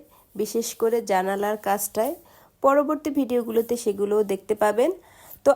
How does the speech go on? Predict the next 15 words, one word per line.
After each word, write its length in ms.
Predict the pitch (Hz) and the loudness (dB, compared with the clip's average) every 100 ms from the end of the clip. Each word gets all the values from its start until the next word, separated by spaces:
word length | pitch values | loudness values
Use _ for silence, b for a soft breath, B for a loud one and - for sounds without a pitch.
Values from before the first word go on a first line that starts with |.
| 285 | 4
আমি 260 | 247 262 277 | 2 4 0
এখন 260 | 262 277 | 0 0
দেখাচ্ছি 540 | 240 233 247 240 302 370 - | 0 2 2 0 -4 -4 -6
আমাদের 420 | - 185 180 190 180 - _ _ 247 | -6 -4 -4 -4 -6 -12 _ _ 6
ওয়াশরুমটা। 680 | 262 294 - 220 202 269 | 6 4 -2 -4 -2 -2
আমাদের 420 | 339 214 202 202 202 | -2 0 0 0 0
রুমের 180 | 202 | -2
সাথে 340 | 214 220 233 311 | -2 -4 -2 0
অ্যাটাচড 420 | 190 190 196 202 | 0 0 -4 -2
বাথ 180 | 196 190 | -2 -2
ছিল। 320 | - 226 262 381 b b _ _ b b b b b - - | -4 -4 -2 -4 b b _ _ b b b b b -10 4
এই 360 | 262 277 285 247 | 6 6 4 2
বোর্ডের 500 | 233 254 247 262 262 | 6 8 8 6 4
মধ্যে 280 | 262 277 | 4 2
দুটো 640 | 233 233 233 254 262 262 | 2 0 4 8 8 8